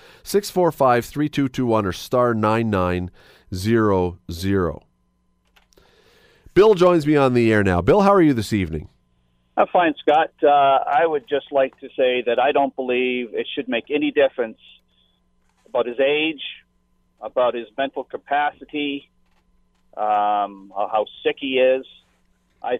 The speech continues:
Speaker 2: think it's important that anybody that's committed crimes of violence, um, which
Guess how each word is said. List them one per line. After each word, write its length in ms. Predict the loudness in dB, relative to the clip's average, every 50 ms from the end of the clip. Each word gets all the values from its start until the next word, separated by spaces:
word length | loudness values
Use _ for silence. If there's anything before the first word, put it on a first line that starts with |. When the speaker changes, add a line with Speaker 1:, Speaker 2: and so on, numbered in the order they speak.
| -6 -10
Speaker 2:
think 160 | -10 -10 -10
it's 160 | -16 -18 -16
important 720 | -16 -16 -16 -14 -4 0 0 0 0 -2 -6 -10 -10 -6
that 100 | -4 -4
anybody 540 | -2 -2 -4 -4 -4 -2 0 0 0 0 -2 -4
that's 220 | -6 -6 -6 -10 _
committed 360 | -10 -8 -6 -6 -6 -8 -10
crimes 560 | _ _ -2 -2 0 0 -2 -4 -6 -10 -12 -10
of 160 | -10 -10 -10 -10 _ -4
violence, 480 | -2 0 0 0 -2 -4 -6 -10 -12 -18 -20 -20 -20 -20 _ _ _ _ _ _ _ _ _ _ _ _ _ _
um, 540 | -10 -6 -4 -4 -2 -2 -4 -6 -10 -14 -20 _ _ _ _ _ _ _ _ _ _ _
which 160 | -18 -18 -16